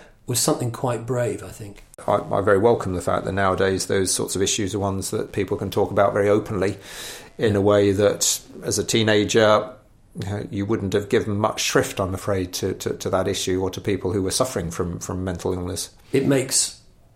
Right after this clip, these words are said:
Speaker 1: a remark and a statement about society in nineteen seventy-three, and indeed for many years afterwards, possibly. You would have been around ten years old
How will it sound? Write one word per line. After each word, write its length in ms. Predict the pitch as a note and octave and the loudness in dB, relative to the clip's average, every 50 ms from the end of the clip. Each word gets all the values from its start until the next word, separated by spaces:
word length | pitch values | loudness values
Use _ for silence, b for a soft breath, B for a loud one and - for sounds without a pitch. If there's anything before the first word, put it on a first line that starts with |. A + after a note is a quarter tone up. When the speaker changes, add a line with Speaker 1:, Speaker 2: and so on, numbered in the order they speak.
| _ _ _ _ _ _ | _ _ _ _ _ _
Speaker 1:
a 80 | - A#2+ | 0 2
remark 720 | A#2 A#2 A#2 A#2+ B2 A#2+ A#2 A2 G#2+ A2 A2 - - - | 2 2 2 2 4 4 4 4 2 0 -2 -6 -10 -8
and 120 | A2+ A2 G2+ | -6 -4 -2
a 20 | |
statement 440 | - - - B2 A2 - A2 G2+ - | -2 0 0 0 -2 -2 -4 -6 -4
about 260 | A2 A2 G#2+ G#2+ - | -4 -4 -4 -2 -2
society 580 | - - G#2+ - A#2+ A#2+ C3 D3 C#3 - - - | -2 -2 0 0 0 2 2 2 0 -2 -4 -6
in 160 | F#2 F#2 - - - | -8 -10 -12 -12 -8
nineteen 380 | G2+ G2+ G#2 G2 - A2+ G#2 | -6 -6 -6 -4 -4 -4 -4
seventy-three, 580 | - - G#2+ G#2 G2+ - G#2+ - A2 A2+ A2+ - | -2 -2 -2 -4 -4 -6 -6 -4 -2 -2 -2 -2
and 240 | A#2+ B2 A#2+ A2+ A#2 | -2 0 0 0 0
indeed 320 | A2 A2 A2 A#2 A2+ A2 | 0 0 0 0 0 -2
for 140 | - - A#2 | -2 -2 -2
many 280 | A2+ A2 A2+ A2+ A2+ A2+ | -2 0 0 0 0 -2
years 260 | A2+ A2 - - - - - _ _ _ - | -2 -4 -6 -8 -10 -14 -20 _ _ _ -8
afterwards, 440 | B2 B2+ B2 B2 - - G2 F#2 - | -6 -4 -4 -4 -6 -8 -8 -8 -8
possibly. 520 | - - G2 F#2+ - - - G#2 G2+ - B B B B B B B B B B B B B B B - _ _ _ _ | -8 -8 -10 -10 -12 -12 -12 -12 -14 -14 B B B B B B B B B B B B B B B -20 _ _ _ _
You 200 | - C#3 D#3+ E3 | -2 2 4 6
would 100 | G3+ E3+ | 6 6
have 100 | E3+ E3 | 4 2
been 420 | E3 D3+ C#3+ C#3+ C#3+ C3+ C3 C3+ C3+ | 4 4 4 6 6 4 2 2 2
around 260 | C3 C3 C3 B2+ A#2+ A#2+ | 0 2 2 2 0 0
ten 220 | - C#3 A#2+ A#2+ | 0 0 0 2
years 180 | A#2+ A#2 A#2 C#3+ | 0 2 2 2
old 320 | C3+ A2+ - G2 - | 0 0 -2 -4 -10